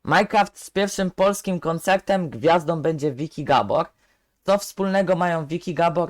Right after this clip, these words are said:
i Minecraft R T X? Jeszcze niewiele, ale trzydziestego lipca się to zmieni. Do tej pory wirtualne koncerty były domeną zagranicznych gwiazd. Travis Scott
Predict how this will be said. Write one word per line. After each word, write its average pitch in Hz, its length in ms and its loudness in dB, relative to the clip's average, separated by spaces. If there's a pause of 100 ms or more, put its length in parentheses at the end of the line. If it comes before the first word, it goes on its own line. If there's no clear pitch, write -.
(120)
i 139 80 -6
Minecraft 151 680 -2
R 156 160 0
T - 160 -2
X? 117 480 -2 (320)
Jeszcze 180 360 0
niewiele, 151 520 2
ale 151 260 2
trzydziestego 185 560 -4
lipca 170 440 0
się 170 260 -8
to 170 160 -4
zmieni. 113 560 -8 (460)
Do 180 120 2
tej 208 180 2
pory 170 320 0
wirtualne 170 560 -2
koncerty 160 640 -4
były 175 380 -2
domeną 156 540 -2
zagranicznych 151 720 -4
gwiazd. 117 640 -2
Travis 160 460 -4
Scott - 400 -6